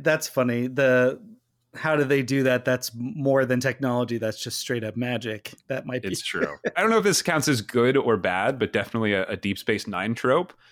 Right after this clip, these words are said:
Speaker 2: Cardassians love Yamok sauce. Like, every Cardassian <laughs> eating food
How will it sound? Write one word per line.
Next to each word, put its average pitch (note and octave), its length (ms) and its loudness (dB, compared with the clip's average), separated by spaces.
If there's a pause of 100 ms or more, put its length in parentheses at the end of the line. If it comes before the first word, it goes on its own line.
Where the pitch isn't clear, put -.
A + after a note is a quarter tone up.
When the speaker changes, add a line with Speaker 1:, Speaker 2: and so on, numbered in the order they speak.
(380)
Speaker 2:
Cardassians C3 960 0
love A2+ 440 2
Yamok G2 480 -2
sauce. - 600 -6 (220)
Like, F#2 100 -14
every C#3 260 0
Cardassian C3+ 640 2
<laughs> - 40 -6
eating B2+ 260 4
food B2 460 2